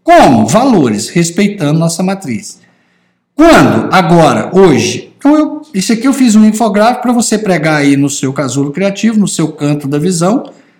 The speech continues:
pra você lembrar desses três itens. E aí eu vou encer-, eu vou encerrar essa aula, é, com-, criando mais uma coluna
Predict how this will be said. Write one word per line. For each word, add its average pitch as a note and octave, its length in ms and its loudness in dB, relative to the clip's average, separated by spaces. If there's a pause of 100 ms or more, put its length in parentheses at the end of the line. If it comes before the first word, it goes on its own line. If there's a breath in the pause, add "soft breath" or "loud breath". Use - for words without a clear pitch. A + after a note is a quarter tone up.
(120)
pra A3+ 80 -2
você B3 240 0
lembrar C4+ 800 2
desses F#3 380 -2
três G3+ 320 0
itens. A2 340 -6 (420 soft breath)
E D#4+ 80 4
aí D#4 160 6
eu E4 80 4
vou C4+ 140 4
encer-, A3+ 560 0
eu G3 80 2
vou G3+ 140 4
encerrar E3+ 680 -2 (140)
essa D#3+ 240 0
aula, A3 500 2 (680)
é, G3 840 2
com-, - 760 -2
criando C4 420 4
mais C#4+ 400 4
uma D4+ 220 6
coluna A#3 680 4